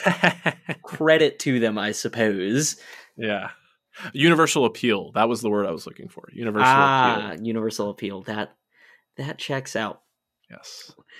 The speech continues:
Speaker 2: Well, you know, we kinda talked about how Disney isn't doing too hot, and Zuhair, when I text him earlier today to be like, "Hey, wh-, what are your movies?" The first thing he said was,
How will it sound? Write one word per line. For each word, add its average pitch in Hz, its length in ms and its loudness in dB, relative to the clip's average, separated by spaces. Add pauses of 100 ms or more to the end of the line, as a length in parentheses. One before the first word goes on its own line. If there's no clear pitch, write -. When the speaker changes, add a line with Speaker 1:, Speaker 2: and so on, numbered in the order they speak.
(200)
Speaker 2:
Well, 156 260 2
you 175 120 4
know, 165 140 4
we 170 140 4
kinda 202 240 0
talked 165 360 2
about 127 500 2
how 113 600 0 (220)
Disney 135 500 2
isn't 143 300 2
doing 117 260 2
too 110 200 -2
hot, 101 340 -4 (340)
and 131 240 0
Zuhair, 139 600 6
when 127 160 4
I 120 140 4
text 120 340 -2
him 113 80 2
earlier 110 280 2
today 104 260 -2
to 101 60 -6
be 104 120 -2
like, 107 120 -2
"Hey, 160 260 6
wh-, - 280 -10
what 156 380 2
are 165 80 8
your 143 140 4
movies?" 113 420 2 (360)
The 139 100 4
first 185 460 2
thing 165 160 2
he 139 180 0
said 123 260 2
was, 117 180 0